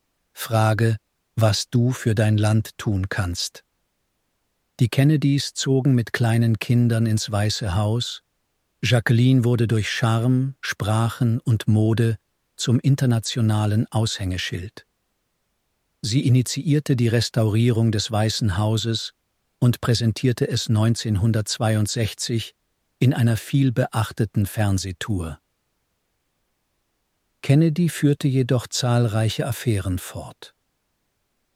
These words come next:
Neunzehnhundertdreiundsechzig hatte er eine Beziehung mit Ellen Rometsch, die unter Spionageverdacht geriet und ausgewiesen wurde. Gleichzeitig liefen Ermittlungen gegen seinen Berater Bobby Baker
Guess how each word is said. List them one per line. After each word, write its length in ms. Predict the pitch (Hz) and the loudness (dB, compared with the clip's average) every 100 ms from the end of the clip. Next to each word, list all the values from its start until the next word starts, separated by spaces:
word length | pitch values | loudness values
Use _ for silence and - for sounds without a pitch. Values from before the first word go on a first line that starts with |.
| _ _ _ | _ _ _
Neunzehnhundertdreiundsechzig 2000 | 123 156 208 - 185 143 151 139 - 107 120 113 107 120 - - 117 117 - - _ _ | 4 4 4 2 2 4 4 2 0 2 2 2 0 -2 -6 -8 -6 -6 -8 -18 _ _
hatte 260 | - 127 139 | 0 0 0
er 220 | 165 127 | 0 0
eine 160 | 117 107 | 0 0
Beziehung 580 | 107 - - 123 120 117 | -2 -4 0 2 4 2
mit 240 | 107 - | 0 -2
Ellen 300 | 117 113 110 | 0 2 2
Rometsch, 720 | 98 107 104 87 - - - - _ _ _ _ - | 2 2 2 0 -6 -10 -10 -12 _ _ _ _ -4
die 100 | 135 | 0
unter 320 | 120 110 110 | 0 0 -2
Spionageverdacht 1300 | - - 117 110 110 113 110 107 - 107 110 101 - | -4 -2 0 2 2 2 0 -2 -4 -4 -2 -6 -4
geriet 560 | 117 98 101 107 - - _ _ _ _ | -2 0 -2 -4 -10 -20 _ _ _ _
und 180 | 135 139 | 2 2
ausgewiesen 760 | 123 101 - 98 92 90 95 87 | 0 -2 -2 -4 -4 -4 -4 -6
wurde. 340 | 80 - - _ _ _ _ _ _ _ _ _ _ _ _ _ _ - | -8 -12 -18 _ _ _ _ _ _ _ _ _ _ _ _ _ _ 0
Gleichzeitig 840 | 120 139 - - 143 143 151 - | 2 2 0 -4 -2 0 -2 0
liefen 280 | 143 131 127 | 0 0 -2
Ermittlungen 720 | 113 107 123 139 127 127 123 | 2 2 2 2 4 4 4
gegen 240 | 113 117 117 | 2 2 2
seinen 300 | 110 110 110 | 4 2 4
Berater 600 | 113 101 113 113 - 110 | 2 2 0 0 0 0
Bobby 320 | 110 101 104 | 2 2 0
Baker 600 | 95 110 110 - 120 | 0 0 0 0 0